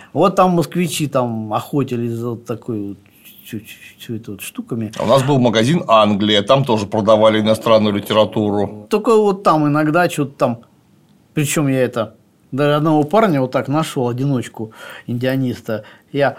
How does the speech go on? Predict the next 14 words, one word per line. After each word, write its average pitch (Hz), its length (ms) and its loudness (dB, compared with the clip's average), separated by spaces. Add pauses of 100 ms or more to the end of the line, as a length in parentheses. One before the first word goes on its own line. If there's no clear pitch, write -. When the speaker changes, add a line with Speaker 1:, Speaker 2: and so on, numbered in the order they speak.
(120)
Speaker 1:
прихожу 160 420 0
на 143 140 0
улицу 127 300 -2
Качалова, 147 640 -2 (480)
вижу 151 260 -2
там, 113 160 -4
знаешь, 165 180 -2
корешок 185 480 0
книги 220 260 2
такой, 127 340 -2
альбом, 127 460 0
знаешь, 131 280 -6 (300)
там 87 140 -12
написано 101 360 -12